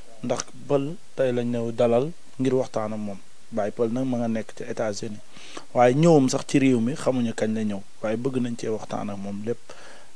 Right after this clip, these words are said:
ak jàngoro bi nu mu ko gisee ci États-Unis d'Amérique, ak lu waral sabab bi ñëw bi, ñu waxtaan ak Baye Peul. Baye Peul, maa ngi lay nuyu.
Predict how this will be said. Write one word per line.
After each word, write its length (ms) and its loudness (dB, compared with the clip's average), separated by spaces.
ak 180 -2
jàngoro 360 4
bi 100 -2
nu 120 2
mu 80 4
ko 160 4
gisee 260 -4
ci 120 -10
États-Unis 480 -4
d'Amérique, 540 -6
ak 80 -6
lu 200 4
waral 240 6
sabab 300 -2
bi 100 -4
ñëw 260 0
bi, 160 -8
ñu 140 2
waxtaan 300 -2
ak 100 -4
Baye 220 -4
Peul. 200 -8
Baye 180 2
Peul, 160 2
maa 140 4
ngi 80 0
lay 140 0
nuyu. 140 -4